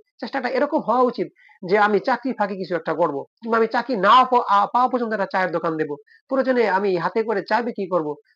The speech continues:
কিংবা আমি অনলাইনে একটা বিজনেস করব।" এটা যদি আমরা করতাম, তাহলে কিন্তু আমাদের এই যে বসে থাকা যে সময়টা অপব্যয় হলো, নষ্ট হলো, এই সময়টা কিন্তু আমাদের সময়টা আমরা মূল্যায়ন পেতাম। সেই মূল্যায়নটা কিন্তু আমাদের ভ-, আমার ভবিষ্যৎটা আরো এগিয়ে নিয়ে, নিতে পারতো।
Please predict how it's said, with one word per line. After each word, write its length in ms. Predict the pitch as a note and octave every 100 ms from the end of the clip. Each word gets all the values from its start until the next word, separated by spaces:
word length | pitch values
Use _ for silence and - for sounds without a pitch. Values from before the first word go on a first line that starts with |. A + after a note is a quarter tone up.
| _ -
কিংবা 260 | G#3+ G3
আমি 160 | F3+ G3
অনলাইনে 380 | G#3 A#3 A3+ G#3+
একটা 140 | G#3+
বিজনেস 320 | F#3+ G3 G#3+ -
করব।" 140 | D#3+
এটা 240 | F3 A#3+ C#4
যদি 160 | C4+
আমরা 160 | B3+ A#3+
করতাম, 380 | C#4 C4+ G#3+ F3+
তাহলে 200 | G#3+ G#3+
কিন্তু 180 | A3
আমাদের 220 | G#3+ G#3 G#3
এই 60 |
যে 80 | F#3
বসে 260 | E3 - A#3
থাকা 280 | G#3+ G#3 - _ -
যে 80 | F3+
সময়টা 580 | - A3 A#3+ G#3+ D#3 C#3 _ -
অপব্যয় 380 | G#3 A#3+ A3
হলো, 200 | F3 F#3
নষ্ট 300 | F3 G#3 -
হলো, 160 | G3+ E3
এই 100 | -
সময়টা 380 | - A3 A3 G#3
কিন্তু 260 | F#3 G#3 C#4+ _ - - G3
আমাদের 300 | F#3 F#3 E3 _ -
সময়টা 520 | - G3+ G3+ G3+ G3+
আমরা 160 | F3+ F3
মূল্যায়ন 440 | G3 A#3 G#3+ E3+
পেতাম। 280 | E3 D3 C3 _ _
সেই 180 | - G#3+
মূল্যায়নটা 480 | G3 A#3 B3+ B3 B3
কিন্তু 220 | A3 G3+
আমাদের 320 | G3 F#3+ G3+
ভ-, 240 | F3 E3+ G3
আমার 160 | F#3+ G3+
ভবিষ্যৎটা 480 | E3 A3+ A#3+ -
আরো 140 | F#3 F3+
এগিয়ে 260 | A3 A3+ A#3+
নিয়ে, 160 | G3+ D3+
নিতে 260 | F3 F3+
পারতো। 280 | D#3 D3